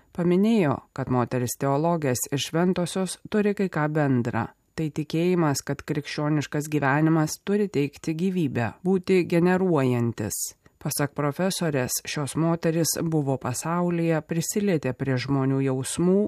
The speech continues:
kančių, kovų. Hildegarda Bingenietė viduramžiais studijavo mediciną. Tuo metu tai nebuvo lengva moteriai.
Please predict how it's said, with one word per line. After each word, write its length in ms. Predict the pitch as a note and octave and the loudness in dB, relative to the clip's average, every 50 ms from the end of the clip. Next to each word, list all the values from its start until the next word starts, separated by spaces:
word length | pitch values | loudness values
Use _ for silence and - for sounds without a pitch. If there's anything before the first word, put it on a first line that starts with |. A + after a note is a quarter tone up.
| - - - | -2 -6 -4
kančių, 500 | - C#3+ C3+ C3+ B2 - - E3 F3 F3 F3 E3+ - _ | -2 0 0 0 0 -2 -2 0 0 0 0 -2 -6 _
kovų. 500 | - - F#3 F#3 F3 E3 F3 E3 C#3 A#2 - _ _ _ _ _ _ _ _ - | -4 -2 0 0 0 2 2 2 0 0 -2 _ _ _ _ _ _ _ _ -6
Hildegarda 840 | - - G3+ F3+ E3+ F3 F3+ F3 E3+ E3 D3+ C#3 C3 B2+ B2 B2+ A#2 | -2 0 0 0 2 2 2 4 4 4 4 2 2 0 0 -2 -2
Bingenietė 920 | C3+ C3+ C#3 C3+ C3 B2+ C#3+ C#3+ D3 D#3 E3+ F3+ F3+ F3 F#3 F3 D#3+ C#3+ - | 0 0 2 2 2 2 2 2 4 4 4 4 2 2 2 2 2 2 0
viduramžiais 760 | D#3 D#3 C#3+ E3 E3+ F#3 F#3 F#3+ F#3 E3+ F#3 F#3+ F#3 - - - | 0 0 0 0 2 2 2 2 2 2 0 -2 -2 -4 -6 -10
studijavo 720 | - - E3+ E3+ D#3+ F3 E3+ D#3+ C#3+ C3 B2 C3+ C#3 C#3 | -8 -6 -4 -2 0 2 2 2 4 2 2 2 2 2
mediciną. 680 | C#3 C#3+ C#3+ C#3 D3 D3 - - - E3+ E3 C#3+ A2+ - - - _ _ _ _ _ | 2 2 2 0 -2 -4 -4 -2 0 0 2 2 0 -2 -6 -10 _ _ _ _ _
Tuo 140 | - D#3 C#3+ | -4 0 2
metu 340 | C#3+ C#3+ C3 B2+ - D3+ D3 | 2 2 2 0 -2 -4 -4
tai 180 | - D3 C#3+ | 0 2 2
nebuvo 420 | C#3 C#3 C#3+ D3 E3+ F#3 E3 C#3+ C3 | 4 2 2 2 0 0 0 0 0
lengva 400 | B2 A#2+ A#2+ A#2+ A#2+ A#2 B2+ B2+ | 0 0 0 -2 -2 -2 -2 0
moteriai. 600 | C3 C3 B2+ B2+ B2 - A#2+ B2 B2 B2 A#2+ - | 0 0 0 -2 -2 -4 -4 -4 -2 -2 -4 -6